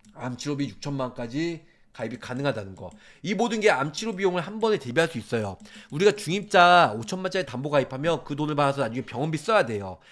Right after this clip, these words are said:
하지만 이거는 내가 가입 진단받고 오 년까지 병원에 가면 다 보장이 되기 때문에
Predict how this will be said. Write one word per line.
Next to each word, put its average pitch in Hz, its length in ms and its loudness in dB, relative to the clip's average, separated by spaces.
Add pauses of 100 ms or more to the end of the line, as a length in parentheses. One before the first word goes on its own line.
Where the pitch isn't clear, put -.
하지만 185 340 -2
이거는 123 400 -2 (240)
내가 120 300 -2
가입 143 420 -2 (260)
진단받고 151 600 -2
오 117 180 -4
년까지 139 540 -4
병원에 135 340 -4
가면 127 240 -4
다 - 180 -8
보장이 135 360 -2
되기 120 240 -6
때문에 123 460 -2